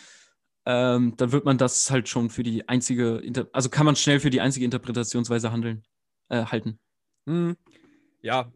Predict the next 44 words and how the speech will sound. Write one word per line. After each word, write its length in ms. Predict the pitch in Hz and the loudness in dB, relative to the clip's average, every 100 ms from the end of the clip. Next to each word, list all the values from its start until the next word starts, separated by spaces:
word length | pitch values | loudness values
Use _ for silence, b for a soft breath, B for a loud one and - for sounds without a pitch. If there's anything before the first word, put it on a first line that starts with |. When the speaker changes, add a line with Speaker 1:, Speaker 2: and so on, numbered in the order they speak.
| - | -12
Speaker 2:
ähm, 300 | 120 117 110 | -8 -8 -10
ich 140 | 117 | -8
kann 220 | - 135 135 | -6 -4 -2
bei 140 | 131 | -2
dem 180 | 127 147 | -2 -6
Film 140 | 147 | -8
tatsächlich 560 | 131 120 147 170 - 160 | -6 -8 -6 -8 -8 -16
nur 460 | 151 135 151 151 - | -10 -4 -2 -2 -4
meine 340 | 135 123 139 | -10 -6 -6
persönliche 340 | 165 151 160 160 | -6 -8 -6 -6
Erfahrung 520 | 139 151 160 165 151 | -6 -6 -6 -6 -8
so 140 | 120 | -8
schildern, 460 | 156 - 160 160 165 b b b | -10 -6 -4 -2 -4 b b b
dass 140 | 143 - | -8 -6
das 140 | 180 | -8
am 120 | 156 | -8
Anfang 340 | 131 147 208 170 | -6 -6 -4 -4
ein 80 | 143 | -6
Film 280 | - 196 | -4 -2
war, 120 | 151 143 | -2 -2
den 180 | 151 | -2
ich 220 | 151 - - _ _ | -6 -8 -16 _ _
geguckt 500 | 135 123 - 220 - | -16 -14 -6 -8 -4
hab 240 | 185 220 - _ _ _ _ | -4 -4 -6 _ _ _ _
und 180 | 151 147 | -8 -6
ich 160 | - _ _ _ | -12 _ _ _
war 200 | 160 156 | -8 -8
ganz 260 | 135 170 - | -4 -4 -2
bei 160 | 156 | -2
dir, 200 | 160 156 | 0 -2
war, 320 | 139 135 139 - _ _ _ - | -2 -2 -4 -10 _ _ _ -20
äh, 80 | 147 | -16
what 360 | 135 123 165 - | -8 -2 -2 -2
the 120 | 147 | -4
hell? 320 | 113 139 131 104 | 0 0 0 -2
Was, 400 | 123 - - - 131 | -8 -10 -20 -20 -14
was 220 | 131 156 | -12 -6
macht 180 | 151 147 | -6 -6
dieser 360 | 135 120 95 | -6 -6 -6
Hase 360 | 104 131 185 202 | -6 -4 -2 -2
in 100 | 190 | -2
diesem 360 | 170 180 185 - | -6 -8 -10 -12
fucking 420 | _ 175 180 196 | _ -8 -4 -6
Film? 460 | 180 - 180 196 202 | -4 -2 0 0 -2